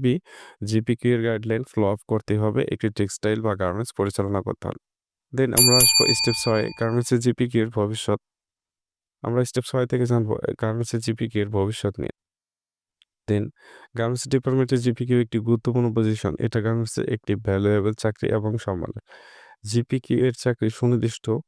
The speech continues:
ভবিষ্যৎ রয়েছে। তার মধ্যে আমি কয়েকটি ভবিষ্যৎ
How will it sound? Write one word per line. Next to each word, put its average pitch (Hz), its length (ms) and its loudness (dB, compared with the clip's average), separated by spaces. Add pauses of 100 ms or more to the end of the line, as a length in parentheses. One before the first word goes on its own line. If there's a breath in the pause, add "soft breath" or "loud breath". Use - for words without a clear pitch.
(140)
ভবিষ্যৎ 101 520 0
রয়েছে। 92 260 -2 (120)
তার 113 140 -2
মধ্যে 117 280 0
আমি 113 220 2 (480 loud breath)
কয়েকটি 110 260 -2
ভবিষ্যৎ 107 500 0